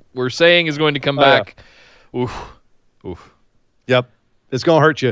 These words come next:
Speaker 1: Yeah.
Speaker 2: Uh, Butters in the chat is saying, "Vicky, no, she's so annoying." It's, yes, that's the point.
Speaker 1: That's,
Speaker 2: That
Speaker 1: that's,
Speaker 2: is the,
Speaker 1: that's the
Speaker 2: the
Speaker 1: whole
Speaker 2: literal,
Speaker 1: point.
Speaker 2: the literal point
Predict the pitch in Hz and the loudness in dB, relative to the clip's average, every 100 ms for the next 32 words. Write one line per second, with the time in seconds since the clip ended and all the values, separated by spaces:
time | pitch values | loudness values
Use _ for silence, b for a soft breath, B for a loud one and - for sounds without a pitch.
0 | 110 _ 107 90 - 143 135 143 165 151 | -6 _ -10 -10 -2 2 2 4 2 2
1 | 139 135 147 135 127 120 135 123 123 110 | -2 -4 0 0 0 -2 -2 -2 -4 0
2 | 190 147 143 131 190 220 220 202 135 127 | 0 0 -2 2 4 4 4 2 0 -4
3 | 131 208 202 175 190 185 139 117 - B | -4 0 2 2 2 2 0 -4 -10 B
4 | B B B - 95 85 98 92 - - | B B B -10 -8 -6 -6 -6 -8 -8
5 | 90 - _ - - 95 90 87 - _ | -8 -8 _ -20 -12 -8 -8 -8 -12 _
6 | _ 98 92 92 95 90 104 117 113 107 | _ -8 -8 -6 -6 -4 2 4 6 4
7 | 101 _ _ _ - 101 95 104 110 107 | 2 _ _ _ -10 -6 -4 2 4 4
8 | 104 104 87 | 2 -2 -6